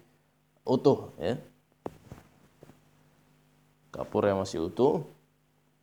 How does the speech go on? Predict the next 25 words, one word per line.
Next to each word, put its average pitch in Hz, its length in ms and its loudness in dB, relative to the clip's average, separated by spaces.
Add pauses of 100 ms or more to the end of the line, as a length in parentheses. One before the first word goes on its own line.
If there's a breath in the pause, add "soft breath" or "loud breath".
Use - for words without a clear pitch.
(600)
Ya, 104 160 -2
misalnya 120 260 2
kalau 135 140 4
kita 135 160 4
masukkan 127 260 0
kapur, 123 600 4
ya, - 80 -4
entah - 260 -4
kapur 101 300 -2
barus 113 400 4
atau 101 240 -2
dan 98 400 -2
apa, 76 640 -4
eh, 69 400 -4
yang 87 160 -8
lainnya, 110 400 -2 (480)
itu 104 80 -4
kita 147 160 6
bisa 135 180 2
bedakan, 120 460 4
oh, 90 100 -2
ini 113 140 0
kapur, 110 480 2
ini 117 240 0 (320)
air. 101 340 0